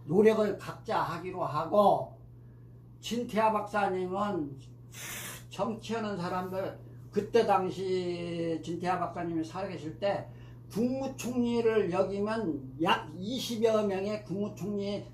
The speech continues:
서명을 다 받았어요. 문교부 장관 하던 역이면 사람들 다 정치 사회적으로 다 그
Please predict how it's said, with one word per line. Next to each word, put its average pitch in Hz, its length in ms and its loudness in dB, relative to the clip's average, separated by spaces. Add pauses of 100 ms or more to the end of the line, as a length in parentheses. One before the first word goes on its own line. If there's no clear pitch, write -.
(100)
서명을 254 720 2
다 - 80 -14 (800)
받았어요. 160 500 -8 (1080)
문교부 226 420 8
장관 208 340 6
하던 208 580 0
역이면 202 380 0
사람들 196 380 2
다 - 600 -8 (580)
정치 214 340 -4
사회적으로 220 1040 2 (240)
다 - 440 -6 (420)
그 208 240 0